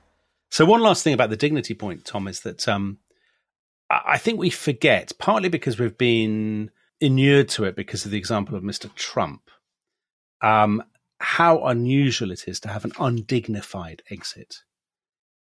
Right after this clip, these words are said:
in British politics. So if you look back, I mean, Theresa May, I think everybody recognised that she was sort of trying her best,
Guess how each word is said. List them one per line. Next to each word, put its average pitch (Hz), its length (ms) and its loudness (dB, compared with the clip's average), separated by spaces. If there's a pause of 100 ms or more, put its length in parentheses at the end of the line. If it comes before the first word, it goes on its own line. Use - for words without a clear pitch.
in 95 220 -6
British 98 360 -10
politics. - 500 -12
So - 80 0
if 139 140 -2
you 226 80 0
look 139 220 -2
back, 104 340 -6
I - 40 -10
mean, 120 180 -6
Theresa 196 380 -4
May, 113 520 2 (340)
I - 40 -10
think 170 160 4
everybody 110 440 4 (140)
recognised 104 580 -2
that - 80 -14
she 110 220 -6
was 104 140 -8
sort - 160 -6
of 98 80 -12
trying 127 360 2
her 113 120 0
best, - 580 -6